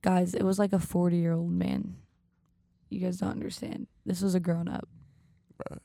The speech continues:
Speaker 1: It wasn't even, like,
Speaker 2: that,
Speaker 1: a high
Speaker 2: that just
Speaker 1: schooler.
Speaker 2: explains itself, so we don't have to talk about this guy anymore.
Speaker 1: <laughs> That he was a grown-up.
Speaker 2: He's a grown-up. We're gonna talk about.
Speaker 1: He was mad. Yeah, that was horrible. That was last night.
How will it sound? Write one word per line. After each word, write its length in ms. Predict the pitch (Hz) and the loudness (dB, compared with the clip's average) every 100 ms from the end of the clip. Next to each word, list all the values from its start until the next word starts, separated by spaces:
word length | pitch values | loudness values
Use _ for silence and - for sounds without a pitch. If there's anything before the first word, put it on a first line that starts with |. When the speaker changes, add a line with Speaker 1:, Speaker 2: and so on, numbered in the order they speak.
| - - - | -20 -4 4
Speaker 1:
It 40 | |
wasn't 260 | 202 202 202 | 6 6 4
even, 200 | 196 190 | 4 6
like, 140 | 180 | 6
Speaker 2:
that, 80 | 180 | 4
Speaker 1:
a 20 | |
high 140 | 170 180 | 6 6
Speaker 2:
that 100 | 156 | 4
just 140 | 156 | 2
Speaker 1:
schooler. 140 | 175 170 | 4 4
Speaker 2:
explains 300 | 165 127 101 | 4 2 0
itself, 420 | - - 107 - | -8 -8 -8 -8
so 100 | - 107 | -6 -2
we 60 | |
don't 120 | 107 104 | -2 -4
have 100 | - | -8
to 60 | |
talk 200 | - 117 | -12 -10
about 120 | - - | -8 -8
this 120 | - | -10
guy 160 | - | -8
anymore. 280 | - - - - - _ _ _ - | -6 -6 -8 -14 -20 _ _ _ -14
Speaker 1:
<laughs> 500 | - - - _ 190 | -10 -10 -12 _ -2
That 140 | 196 | 2
he 60 | 196 | 2
was 140 | 190 | 0
a 40 | 185 | -2
grown-up. 640 | - 190 - 190 - 208 - | 2 2 2 0 -2 -4 -4
Speaker 2:
He's 120 | 123 | -2
a 80 | 110 | 0
grown-up. 420 | 107 - - - - - _ - | -2 -4 -8 -10 -14 -20 _ -12
We're 100 | - | -10
gonna 100 | - - | -10 -12
talk 220 | - - | -12 -12
about. 220 | 135 151 - | -14 -14 -14
Speaker 1:
He 240 | - 185 | -4 0
was 140 | 170 165 | 0 0
mad. 400 | 165 165 175 - _ - - _ _ _ _ _ _ _ _ _ _ _ - - - - _ _ _ - | 0 0 -2 -4 _ -20 -20 _ _ _ _ _ _ _ _ _ _ _ -20 -20 -20 -20 _ _ _ 0
Yeah, 200 | 202 196 | 4 6
that 120 | 196 | 6
was 120 | 208 | 4
horrible. 400 | 202 202 190 175 | 4 4 6 4
That 80 | 175 | 4
was 120 | 180 | 2
last 300 | 180 175 170 | 4 2 0
night. 260 | 185 175 | -2 -4